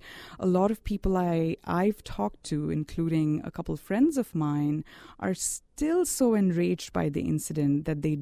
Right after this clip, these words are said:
do feel very strongly that these men should be hanged.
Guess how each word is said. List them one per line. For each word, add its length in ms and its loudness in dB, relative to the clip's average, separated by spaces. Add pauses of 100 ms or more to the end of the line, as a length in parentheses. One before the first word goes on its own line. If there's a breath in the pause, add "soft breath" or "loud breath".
(140)
do 480 0 (480 soft breath)
feel 580 2
very 380 2
strongly 640 2
that 180 -2
these 240 -2
men 220 2
should 200 -8
be 140 -2
hanged. 520 -2